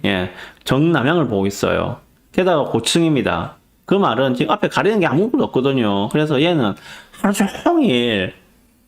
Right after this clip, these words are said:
밝고 해가 잘 들어온 집이다라고 생각하시면 됩니다.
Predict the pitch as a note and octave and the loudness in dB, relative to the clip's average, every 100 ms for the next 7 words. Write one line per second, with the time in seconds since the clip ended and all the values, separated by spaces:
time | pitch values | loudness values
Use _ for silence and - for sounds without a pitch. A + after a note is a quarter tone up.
0 | _ _ _ D#3+ F3 F3 _ C#3+ C3+ C3+ | _ _ _ 0 0 -2 _ 2 2 2
1 | C3+ - F3 F#3 - A2 C3+ E3+ E3 D#3 | -2 -2 0 0 0 0 2 2 2 2
2 | C#3+ G#2 E2+ F#2 F#2 D3 - - D3 D3+ | 0 0 0 -2 -2 -6 -4 -2 0 2
3 | C#3+ B2 A2 F#2 E2+ F2 - | 0 0 -2 -2 0 -2 -4